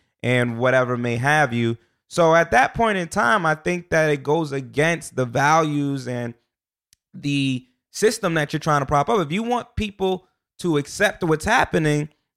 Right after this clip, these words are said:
and they're telling you, "Yo, I might have thought like that before, but now ten years later, I do accept what you're telling me is your life and what is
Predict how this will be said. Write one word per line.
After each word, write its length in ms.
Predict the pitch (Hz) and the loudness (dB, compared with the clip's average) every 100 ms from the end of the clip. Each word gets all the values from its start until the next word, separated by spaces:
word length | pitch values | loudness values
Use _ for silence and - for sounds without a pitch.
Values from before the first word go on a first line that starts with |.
| - | -2
and 200 | 151 151 | 0 2
they're 100 | 147 | 0
telling 420 | 151 220 220 196 | 2 0 0 -4
you, 140 | 180 175 | -4 0
"Yo, 400 | 180 202 156 92 | 2 4 2 0
I 160 | 151 | 2
might 320 | 151 147 175 190 | 2 2 2 2
have 100 | 170 - | 0 2
thought 200 | 185 165 | 2 4
like 240 | 170 165 | 0 2
that 200 | 175 165 | -2 0
before, 540 | 147 - 151 170 190 202 _ _ | -4 -4 -2 0 0 -4 _ _
but 140 | - 135 | -2 0
now 200 | 156 165 | 2 0
ten 320 | 160 185 175 | 0 -2 -2
years 280 | 165 165 151 | 0 0 0
later, 340 | 151 165 170 - | 0 2 0 0
I 180 | 147 139 | 0 -2
do 320 | 123 143 160 | 0 2 2
accept 500 | 143 - 156 156 - | 0 -2 0 0 2
what 220 | 143 - | -2 0
you're 100 | 147 | -4
telling 380 | - 151 151 151 | 0 0 0 0
me 200 | 151 - | 0 0
is 400 | 139 143 139 131 _ _ _ | 2 4 2 -2 _ _ _
your 240 | - 139 151 | 0 4 4
life 460 | 139 143 156 156 - | 4 4 4 0 -4
and 500 | 143 139 131 127 120 | -2 -2 -2 -4 0
what 200 | 143 - | -2 -2
is 480 | 143 139 131 - | -6 -4 -4 -8